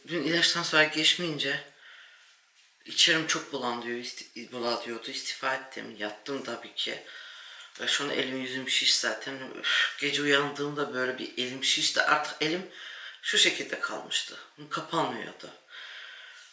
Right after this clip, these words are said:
Yüzük çok zor çıktı gece. Ee, evet, ne yaptım dün? Ee,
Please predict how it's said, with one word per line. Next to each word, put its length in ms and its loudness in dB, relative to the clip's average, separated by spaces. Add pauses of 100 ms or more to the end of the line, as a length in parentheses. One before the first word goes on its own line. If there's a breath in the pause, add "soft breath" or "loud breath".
(1200 loud breath)
Yüzük 420 2
çok 200 6
zor 280 4
çıktı 280 -2
gece. 560 -2 (1700 loud breath)
Ee, 40 10 (500)
evet, 640 10
ne 80 4
yaptım 500 8
dün? 340 0 (2250 loud breath)
Ee, 80 0